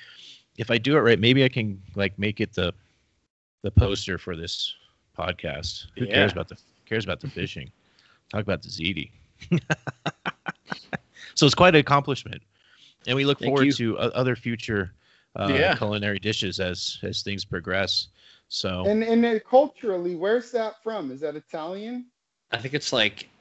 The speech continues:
Speaker 2: I mean, definitely Italian. Um, probably, like, something my grandmother made, and then I've just added to it.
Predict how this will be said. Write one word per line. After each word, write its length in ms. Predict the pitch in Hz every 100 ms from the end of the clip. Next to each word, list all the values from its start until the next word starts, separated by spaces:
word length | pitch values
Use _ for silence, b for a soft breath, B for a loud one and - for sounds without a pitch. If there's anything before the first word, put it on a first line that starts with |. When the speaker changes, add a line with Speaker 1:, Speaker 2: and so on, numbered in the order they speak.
| _
Speaker 2:
I 40 | 131
mean, 220 | 131 110
definitely 400 | 131 - 156 127
Italian. 560 | 104 117 117 110 98 113 _ -
Um, 460 | 107 98 101 101 104 _ _
probably, 300 | - 117 120
like, 220 | 113 95
something 320 | - 110 113 104
my 120 | 95
grandmother 540 | 95 95 113 101 98
made, 320 | 98 95 98 - - b b _ _
and 100 | 120
then 100 | 110
I've 140 | 101 98
just 220 | 107 -
added 280 | 110 104 104
to 200 | 104 95
it. 160 | 92